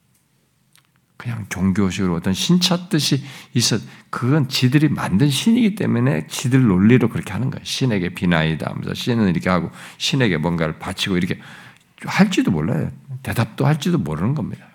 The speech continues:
막연하게 종교심을 하는 것입니다. 그건 자기들 얘기고 인간이 만든 논리이고, 실제 이 영원하신 하나님,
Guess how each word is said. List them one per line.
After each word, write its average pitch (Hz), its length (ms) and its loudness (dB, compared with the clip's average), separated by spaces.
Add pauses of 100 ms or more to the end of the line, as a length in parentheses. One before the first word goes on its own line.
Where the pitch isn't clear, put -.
막연하게 139 640 -2
종교심을 107 500 0
하는 - 200 -4
것입니다. - 320 -10 (2000)
그건 90 200 -6
자기들 92 400 -2
얘기고 92 480 -8 (540)
인간이 92 380 2
만든 82 420 0
논리이고, 76 500 -6 (880)
실제 - 480 -4
이 90 280 -2
영원하신 95 600 -6
하나님, 92 460 -8